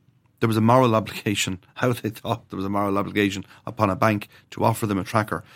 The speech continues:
At the time, tracker was the same as variable, so it would have gone under the radar for many people. But there, some people are affected that have not yet been identified. Some people, sadly, will not be affected where they might have believed that they're affected. But the only way to do this, Kieran, really is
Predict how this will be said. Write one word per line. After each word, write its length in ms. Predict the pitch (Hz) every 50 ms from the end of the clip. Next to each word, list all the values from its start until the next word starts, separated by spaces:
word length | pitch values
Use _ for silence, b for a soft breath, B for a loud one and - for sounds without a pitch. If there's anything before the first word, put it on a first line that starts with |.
| B B B -
At 120 | 143 143
the 80 | - 160
time, 440 | - - - 143 143 139 143 139
tracker 340 | 120 - - 123 120 - 120
was 140 | 110 107 101
the 40 | 101
same 280 | - - 110 104 101
as 80 | 98 95
variable, 420 | 92 107 104 104 98 92 90 87
so 120 | 87 - 92
it 40 | 95
would 140 | 113 120
have 100 | 113 101
gone 160 | 104 110 107 113
under 180 | 123 135 131
the 140 | 117 110 104
radar 420 | 107 104 101 98 104 98 95 90 b b b b
for 140 | - - 101
many 240 | 101 101 98 98 92
people. 320 | 98 110 104 - - - b b b b b _
But 120 | - 123 110
there, 180 | 117 113 98 - - 120
some 240 | - - 143 147 143
people 340 | 143 147 120 120 120 110 - _ -
are 180 | 120 120 127 131
affected 440 | 123 - - 139 - - 143 127 -
that 80 | 110
have 80 | 104 101
not 180 | 104 123 131
yet 100 | 123 139
been 120 | 131 131 135
identified. 460 | 135 131 143 147 143 - 147 151 151 b b b b b
Some 200 | - - 139 131
people, 240 | 120 127 123 117 117
sadly, 440 | 110 - 123 120 117 110 110 110 b b b b b -
will 120 | 113 117
not 260 | 113 113 127 143 143
be 80 | - 107
affected 400 | 110 - - 104 107 - 104 92
where 100 | 98 104
they 60 | 101
might 200 | 98 101 98 101
have 160 | 95 98 - -
believed 320 | 104 113 127 135 120 104
that 80 | - -
they're 100 | - 95
affected. 380 | 95 - 107 101 - - 92 b b b b b _
But 140 | - 117 -
the 140 | 123 113 - -
only 220 | 135 143 156 156
way 140 | 147 143 131
to 120 | 113 104
do 100 | 110 120
this, 140 | 113 107 101
Kieran, 280 | - - 110 101 98 98
really 280 | 107 113 107 101 98
is 180 | 95 90 90